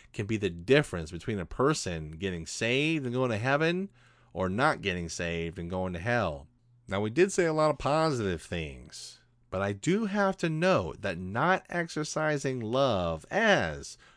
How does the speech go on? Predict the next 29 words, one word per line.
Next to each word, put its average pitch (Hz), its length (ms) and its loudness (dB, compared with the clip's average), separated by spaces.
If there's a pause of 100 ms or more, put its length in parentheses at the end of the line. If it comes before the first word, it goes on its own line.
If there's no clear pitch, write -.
(140)
First 80 320 -2
Corinthians 85 520 -4
thirteen 85 380 -4
illustrates, 92 600 -2 (380)
can - 240 -2
also 147 480 2
affect 127 480 -2
your 123 80 2
relationship 95 720 -2
with 85 140 -8
God. 107 500 0 (640)
In 82 160 -8
First 85 340 -2
John 87 420 -2
chapter 87 300 -6
two, 101 300 -4
verses 85 340 -4
nine 85 220 -4
through 85 180 -4
eleven, 123 480 -2 (140)
and 87 120 -6
also 90 400 -4
in 82 220 -8 (100)
chapter 85 300 -8
four, 101 580 0
verses 82 380 -4
twenty 104 300 -6
through 80 120 -6
twenty-one, 104 720 -2